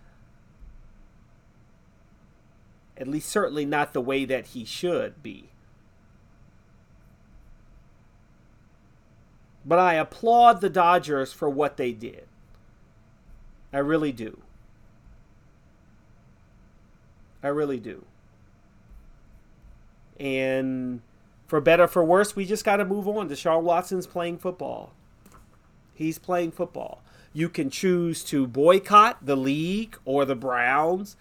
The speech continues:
root against the Browns, which I already did anyway.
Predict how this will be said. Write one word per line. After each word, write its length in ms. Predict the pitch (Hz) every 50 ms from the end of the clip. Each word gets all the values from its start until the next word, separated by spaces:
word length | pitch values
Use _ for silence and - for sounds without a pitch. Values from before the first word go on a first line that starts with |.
| - - - - - -
root 180 | 147 147 147
against 400 | 143 120 120 135 131 147 - -
the 80 | - 156
Browns, 920 | 135 147 147 143 143 143 139 143 147 156 180 185 208 202 - - - - - _ _ _ _ _ _ _ _ _ _ _ _ _ _ _ _ _ _ _ _ _ _ _ _ _ _ _ - - _ -
which 200 | 143 139 - 170
I 60 | 151
already 320 | 139 135 127 127 123 131
did 200 | 120 131 131 131
anyway. 680 | 165 196 214 226 185 151 135 127 123 131 156 190 190 -